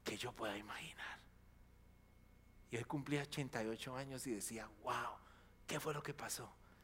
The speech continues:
Es Cristo Jesús". Y el Señor nos dice aquí en el texto, léalo, léalo, mire lo que dice.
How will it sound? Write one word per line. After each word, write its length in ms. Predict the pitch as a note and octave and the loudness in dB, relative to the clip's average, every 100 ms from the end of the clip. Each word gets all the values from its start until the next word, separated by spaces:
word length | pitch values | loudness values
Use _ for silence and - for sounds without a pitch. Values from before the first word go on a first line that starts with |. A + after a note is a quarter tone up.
| - - | -20 -10
Es 260 | - - - | -2 0 2
Cristo 440 | - A#2+ A2+ - | 0 4 4 4
Jesús". 680 | - - - - - - - - - - - - - - - - - - - - - - - - - | 2 -2 -4 -6 -6 -10 -12 -14 -16 -16 -18 -18 -18 -18 -18 -20 -20 -20 -18 -18 -20 -20 -20 -20 4
Y 60 | B2+ | 8
el 80 | A#2 | 8
Señor 320 | - A2+ A#2+ | 8 6 6
nos 140 | C#3 | 6
dice 180 | C#3 B2 | 6 4
aquí 160 | C3+ D3 | 2 2
en 80 | A#2 | 2
el 140 | A2 | 2
texto, 420 | - A2+ - A2 | 0 0 -2 -2
léalo, 380 | C3+ C#3+ G#2+ G#2+ F#2 - - - - - - - - - - - - | 8 10 10 2 -4 -12 -16 -14 -14 -16 -18 -20 -20 -14 -12 -12 0
léalo, 400 | A#2 A#2 G#2 F#2 - - | 2 4 2 -4 -12 -4
mire 180 | A#2+ C3+ | 2 4
lo 100 | B2 | 4
que 120 | A#2+ | 4
dice. 340 | G2+ A2+ - | 2 4 2